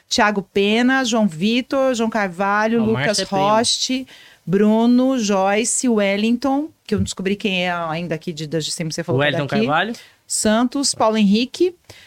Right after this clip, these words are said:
Speaker 1: Drilobo, eh, Xavier, professor Xavier,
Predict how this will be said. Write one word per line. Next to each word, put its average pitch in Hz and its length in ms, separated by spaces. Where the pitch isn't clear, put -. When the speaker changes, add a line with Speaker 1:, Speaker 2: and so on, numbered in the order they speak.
Speaker 1:
Drilobo, 254 1080
eh, 196 260
Xavier, 202 760
professor - 360
Xavier, 196 540